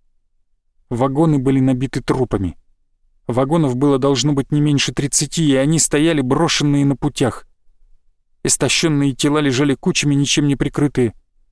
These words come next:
Их кидали голыми в гниющие горы других таких же трупов. Мужчины и женщины, дети, матери, отцы, братья, сёстры. Их останки были просто брошены и забыты.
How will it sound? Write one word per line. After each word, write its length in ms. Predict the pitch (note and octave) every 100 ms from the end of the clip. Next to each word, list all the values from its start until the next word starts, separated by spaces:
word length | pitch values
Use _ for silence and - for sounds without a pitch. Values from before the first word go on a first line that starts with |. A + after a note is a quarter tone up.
| _ _
Их 200 | F3+ -
кидали 340 | - D#3+ D#3+ D3
голыми 440 | C3+ F#3 D3+ C#3+
в 100 | A#2
гниющие 560 | A#2+ E3 F#3 - D3+ C#3+
горы 220 | E3 D#3+
других 400 | C3 D#3+ F3 D3+
таких 280 | D3 - C3
же 120 | C3+
трупов. 420 | - E3 B2 -
Мужчины 500 | B2+ C3 - F3 C3+
и 40 | A#2+
женщины, 500 | D3 D#3+ - C3+ A#2+
дети, 340 | C3+ F#3 C#3
матери, 380 | A2+ E3+ - B2+
отцы, 320 | B2 - E3
братья, 380 | A#3 D#3+ E3 -
сёстры. 480 | - F#3+ - - - _ _ _ _ _ -
Их 140 | C3
останки 400 | C3+ - E3+ C3
были 180 | C3+ D3
просто 340 | - E3 - C3+
брошены 640 | A#2 E3 F#3 - C3+ A2 - _ _
и 80 | C#3
забыты. 520 | A#2+ B2+ C#3+ C3+ G#2+